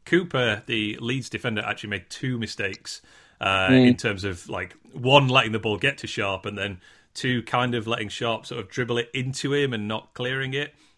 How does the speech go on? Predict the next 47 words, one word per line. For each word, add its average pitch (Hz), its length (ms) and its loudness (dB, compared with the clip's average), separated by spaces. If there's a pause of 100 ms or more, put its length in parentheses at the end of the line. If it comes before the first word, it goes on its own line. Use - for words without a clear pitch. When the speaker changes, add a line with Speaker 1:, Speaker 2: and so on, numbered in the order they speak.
(100)
Speaker 1:
But 117 80 -4
then 113 100 2
a 110 60 2
great 131 240 6
layoff 113 220 4
from 101 120 -8
Sharp, 107 360 0
and 101 80 -6
then, 104 200 -2 (340)
yeah, 117 200 6
Basham 135 340 2
arrives 127 460 4
yet 147 240 2
again, 120 380 4
sort 127 240 0
of. 117 200 -2 (600)
<laughs> 143 320 2
So 143 280 2
I 143 40 4
just 135 160 -2
watched 135 180 -2
an 120 60 4
interview 120 260 2
with 107 100 2
him 110 60 -2
now, 110 180 4
actually. 110 160 -2
He 107 60 -2
said 123 120 0
he 117 60 0
basically 120 360 0
slide 113 400 2
tackled 123 360 -4
it 117 80 -2
into 127 220 -6
the 123 100 -2
net, 139 240 2
which 135 200 -4
is 135 200 -6 (160)
Speaker 2:
Yeah. 143 140 12
Speaker 1:
essentially 165 500 12
what 151 220 8
Speaker 2:
<laughs> - 60 0
Speaker 1:
he 156 80 6
did. 120 140 -2
Kind 143 260 0
of, 123 100 -2